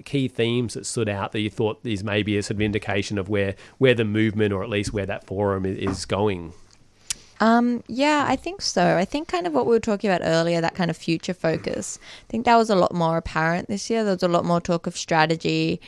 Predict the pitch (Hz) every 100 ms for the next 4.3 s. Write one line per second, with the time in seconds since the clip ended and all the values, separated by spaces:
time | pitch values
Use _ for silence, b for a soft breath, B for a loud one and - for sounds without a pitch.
0 | B B 160 160 160 160 170 165 - 165
1 | 165 - - 165 165 165 160 160 - -
2 | 165 - 170 180 175 175 160 165 - 165
3 | 165 160 160 160 170 165 165 165 - 170
4 | 160 -